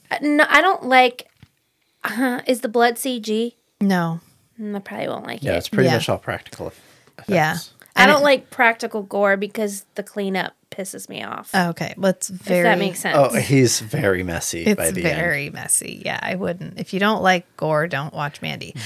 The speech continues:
Speaker 3: But
Speaker 2: But
Speaker 3: it
Speaker 2: it's a
Speaker 3: Go
Speaker 2: very,
Speaker 3: ahead.
Speaker 2: like, nothing was compromised. Nobody sacrificed their vision to make this a more,
Speaker 3: Palatable.
Speaker 2: like, palatable blockbuster movie.
Speaker 1: Yeah.
Speaker 2: They weren't aiming for that Marvel money.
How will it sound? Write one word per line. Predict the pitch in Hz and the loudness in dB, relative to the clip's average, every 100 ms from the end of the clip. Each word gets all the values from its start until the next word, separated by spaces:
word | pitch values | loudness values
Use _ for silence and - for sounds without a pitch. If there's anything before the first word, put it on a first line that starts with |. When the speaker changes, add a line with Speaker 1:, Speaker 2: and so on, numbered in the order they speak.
| - | 0
Speaker 3:
But | - 107 208 | 4 4 6
Speaker 2:
But | 202 202 - | 6 8 6
Speaker 3:
it | - - | -4 0
Speaker 2:
it's | 214 - | 0 4
a | 214 | 2
Speaker 3:
Go | |
Speaker 2:
very, | 202 190 196 196 | 4 6 6 6
Speaker 3:
ahead. | 190 | 4
Speaker 2:
like, | 170 147 - - _ _ _ _ _ _ _ _ _ _ _ _ _ _ 202 | 2 2 -4 -20 _ _ _ _ _ _ _ _ _ _ _ _ _ _ -2
nothing | 202 196 190 226 226 | 4 4 6 4 6
was | 208 | 2
compromised. | - - 160 175 190 190 196 202 - | 0 0 0 2 2 4 2 0 -4
Nobody | 202 180 190 208 214 220 214 - | -2 2 4 6 4 4 0 -2
sacrificed | - 185 175 196 185 180 180 - - | 2 4 4 2 0 0 0 -2 0
their | 165 | 0
vision | 165 170 180 208 247 262 | 0 0 2 2 0 -4
to | - | -2
make | 185 180 175 | 0 0 2
this | 175 175 | 0 0
a | 165 | 0
more, | 165 170 170 160 160 160 _ _ | -2 0 2 2 2 -2 _ _
Speaker 3:
Palatable. | - - 87 160 123 | -4 0 2 2 0
Speaker 2:
like, | - | -2
palatable | 151 160 170 165 156 151 165 | 2 2 2 0 -2 -2 -2
blockbuster | 156 156 - 147 - 151 | 0 0 -2 -6 -4 -6
movie. | 139 90 - 73 - _ | -6 -8 -10 -14 -16 _
Speaker 1:
Yeah. | - 233 214 208 214 - _ | -2 2 4 4 0 -12 _
Speaker 2:
They | - 202 | 4 6
weren't | 202 214 - | 8 6 4
aiming | 185 190 202 196 | 2 4 4 2
for | 175 | 2
that | 180 170 | 4 4
Marvel | 175 170 170 180 | 2 2 2 2
money. | 165 147 143 156 175 | 0 0 -2 -6 -8